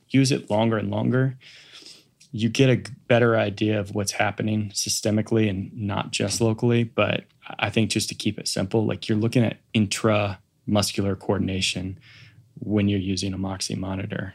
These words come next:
Just bare bones, like, I'm looking at the graph. How well can they physiologically coordinate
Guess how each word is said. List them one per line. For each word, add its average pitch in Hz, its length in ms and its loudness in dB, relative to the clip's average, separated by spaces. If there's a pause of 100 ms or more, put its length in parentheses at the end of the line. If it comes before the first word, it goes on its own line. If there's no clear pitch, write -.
Just - 380 -2 (600)
bare 131 200 6
bones, 110 400 0
like, 104 180 -2 (420)
I'm 113 160 2
looking 120 240 4
at 113 100 0
the - 60 -4
graph. 104 520 -4 (400)
How - 260 2
well 120 520 4 (140)
can 117 140 2
they 107 100 2
physiologically 104 1000 0
coordinate 98 640 -4